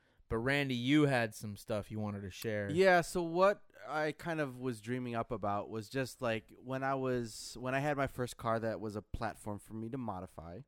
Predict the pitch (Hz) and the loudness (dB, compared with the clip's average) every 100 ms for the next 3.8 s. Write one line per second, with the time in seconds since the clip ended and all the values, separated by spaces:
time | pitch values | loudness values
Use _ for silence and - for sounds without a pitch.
0 | - 123 113 101 - _ _ _ _ - | 0 4 6 4 -2 _ _ _ _ -20
1 | - _ _ - 131 131 127 131 - 139 | -20 _ _ -4 0 2 4 2 0 -4
2 | - 135 131 123 120 110 - _ _ _ | -2 0 2 4 4 2 0 _ _ _
3 | _ 120 120 113 110 107 101 | _ 2 2 4 0 -2 -4